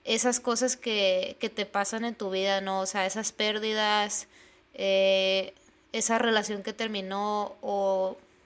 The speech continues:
cualquier situación que para ti esté siendo complicada en este momento. Creo que cuando decides empezar a sanar o por lo menos empezar a ver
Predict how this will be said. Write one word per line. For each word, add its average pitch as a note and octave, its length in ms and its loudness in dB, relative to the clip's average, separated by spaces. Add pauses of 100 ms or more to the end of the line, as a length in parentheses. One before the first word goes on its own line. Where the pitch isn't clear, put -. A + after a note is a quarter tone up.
(120)
cualquier G#3+ 460 0
situación A3+ 540 -2
que G#3 540 0
para F#3+ 260 2
ti F#3+ 180 -10
esté G#3 240 -6
siendo G#3 320 -6
complicada G3+ 520 -4
en F#3 60 -6
este G3+ 180 -6
momento. G#3 540 -6 (840)
Creo G#3+ 380 2
que A#3+ 140 0
cuando G#3+ 800 2
decides G#3+ 1040 0 (1040)
empezar F#3+ 840 -2
a G#3 640 0
sanar G3 720 -2 (640)
o F#3 560 0
por G#3 160 -2
lo G3+ 100 2
menos F#3+ 280 -2
empezar G#3 460 0
a G3+ 120 4
ver A3 240 0